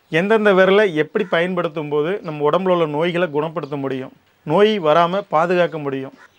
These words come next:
மனசுல வரக்கூடிய கோபம், கவலை, பயம், கடுப்பு, வஞ்சம், இந்த மாதிரி பல்வேறு மனம் சார்ந்த பாதிப்புகளை எப்படி நீக்கிறது,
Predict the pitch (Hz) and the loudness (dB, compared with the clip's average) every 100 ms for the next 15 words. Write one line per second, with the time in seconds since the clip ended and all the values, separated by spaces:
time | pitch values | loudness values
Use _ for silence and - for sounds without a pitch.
0 | - 143 202 214 208 175 170 170 165 165 | -4 0 2 4 6 4 2 -2 0 0
1 | 170 160 170 165 165 156 156 160 165 143 | 0 0 0 0 -4 -2 0 2 0 0
2 | 147 156 160 170 _ _ - 160 165 156 | 0 0 -4 -8 _ _ -2 0 0 -2
3 | 165 156 147 165 165 165 - _ 160 160 | -4 -2 -2 -2 -4 -6 -10 _ -8 -4
4 | 175 202 - 175 208 240 220 156 175 185 | 0 0 0 -2 0 0 2 0 -2 -2
5 | 190 185 156 147 151 - 151 165 143 165 | -2 -2 0 0 -2 -4 -6 -4 -6 -6
6 | 143 147 147 135 127 | -8 -8 -8 -8 -8